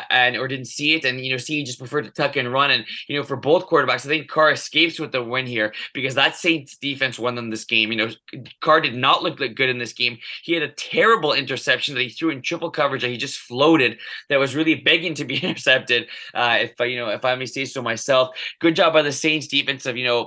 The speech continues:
pulling out and getting the victory. And the <laughs> Saints are, are two and oh, which is, you know, pretty spectacular when you look at, like, how poor this offense has, uh, you know, has been over the course of their two games. But nonetheless, they get two wins, and that defense has looked good. But yeah, I'd say of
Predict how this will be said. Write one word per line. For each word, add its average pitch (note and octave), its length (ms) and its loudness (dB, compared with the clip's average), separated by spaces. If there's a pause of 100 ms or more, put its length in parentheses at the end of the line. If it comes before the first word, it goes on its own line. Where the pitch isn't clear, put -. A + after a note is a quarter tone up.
pulling C3+ 240 -2
out C3 120 4
and A#2+ 80 -8
getting C3 220 -4
the A2+ 60 -14
victory. D3 340 -4
And B2+ 100 -4
the A#2+ 40 -4
<laughs> - 180 -6
Saints G3+ 240 4
are, C3+ 140 2
are B2+ 140 0
two - 260 -4
and D3 120 0
oh, C#3 220 0 (280)
which C#3 140 -12
is, C3 140 -8
you C3+ 60 -6
know, C3+ 100 -2
pretty E3+ 220 2
spectacular D3 600 0
when C3 120 -4
you B2 40 -8
look C3 160 -6
at, C3 120 -4
like, B2 180 0 (240)
how D#3 200 4
poor D#3+ 340 0
this C3+ 200 -4
offense C#3 460 -2
has, A#2+ 260 -4
uh, A#2+ 220 0
you A#2+ 80 -4
know, B2 140 -6
has A#2+ 160 -2
been C3 340 0 (240)
over D3 240 -2
the C3 80 -2
course C#3 280 -4
of B2 40 -10
their B2 100 2
two B2 200 -6
games. C3+ 260 0
But B2 260 0
nonetheless, D#3 460 -2
they D3 140 -6
get D#3 200 -6
two G3 180 -8
wins, D#3+ 300 -4 (220)
and B2+ 140 -6
that C3 120 0
defense D3 380 -8
has C#3 240 0
looked C3+ 160 -4
good. C3 220 0
But C3 100 0
yeah, B2+ 140 2
I'd C#3 160 -2
say F#3+ 140 -2
of D3 120 -2